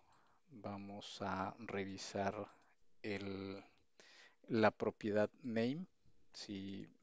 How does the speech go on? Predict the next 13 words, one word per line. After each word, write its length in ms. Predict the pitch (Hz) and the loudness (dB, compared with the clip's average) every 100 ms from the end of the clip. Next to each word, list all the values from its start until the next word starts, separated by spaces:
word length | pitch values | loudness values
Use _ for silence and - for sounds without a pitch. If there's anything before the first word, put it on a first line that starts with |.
| - | -20
vemos 480 | - 104 101 101 - | -10 -6 -6 -8 -6
aquí 240 | 107 - - | -6 -4 -4
en 140 | 135 | -2
el 100 | 95 | -4
punto 500 | - 104 101 - 101 | -6 -8 -8 -6 -6
número 300 | 98 104 113 | -6 -4 -2
uno, 400 | 165 185 180 185 | -2 -2 -2 -2
ya 320 | 147 - 98 | -2 0 0
lo 260 | 98 101 - - _ - | 0 -6 -8 -16 _ -16
creamos. 680 | - 98 104 127 190 - - - - - - | -2 0 0 0 -4 -6 -12 -18 -20 -20 -4
En 140 | 107 | 2
el 140 | 107 104 | 4 2
punto 340 | - 117 120 | -2 -2 -2